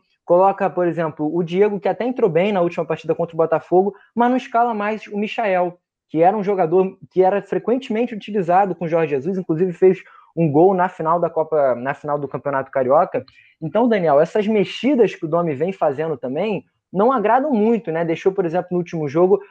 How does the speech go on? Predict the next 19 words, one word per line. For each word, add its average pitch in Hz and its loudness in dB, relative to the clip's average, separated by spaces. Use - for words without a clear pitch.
no 160 2
jogo 214 4
inteiro 262 4
deixou 226 2
o 220 -2
Gerson 214 0
e 208 -4
o 208 -2
Arrascaeta 190 -2
no 180 -6
banco, 175 -4
né? 165 -4
O 143 2
Arrascaeta 165 -2
que, 175 -12
inclusive, 165 -8
foi 185 4
ao 202 2
Twitter 156 -4